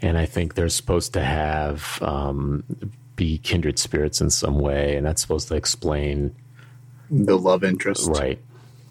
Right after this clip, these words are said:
Speaker 1: But that's what I like about the movie. I like that. I think, you know, there were a bunch of paranoid movies that came out around this time, right? And some of them actually, a lot of them worth Redford, like, well, you know, um, All the President's Men and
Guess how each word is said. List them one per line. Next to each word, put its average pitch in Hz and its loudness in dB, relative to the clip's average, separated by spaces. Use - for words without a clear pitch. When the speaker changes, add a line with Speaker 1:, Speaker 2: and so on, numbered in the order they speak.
Speaker 1:
But 87 0
that's 127 2
what 127 4
I 95 6
like 85 2
about 78 0
the 69 -2
movie. 64 -2
I 82 2
like 92 2
that. 78 0
I 95 -2
think, 123 0
you 104 4
know, 90 6
there 90 6
were 92 4
a 87 2
bunch 101 0
of 85 -2
paranoid 76 0
movies 69 0
that - -2
came - -4
out 117 -2
around - -2
this - 0
time, 65 -2
right? 65 0
And 78 0
some 117 2
of 104 0
them 73 0
actually, 73 0
a - 0
lot 87 0
of 90 -2
them 69 -4
worth 73 0
Redford, 76 0
like, 65 -4
well, 67 0
you 76 2
know, 69 0
um, 69 -2
All 71 0
the - -4
President's - -2
Men 69 -2
and 64 -6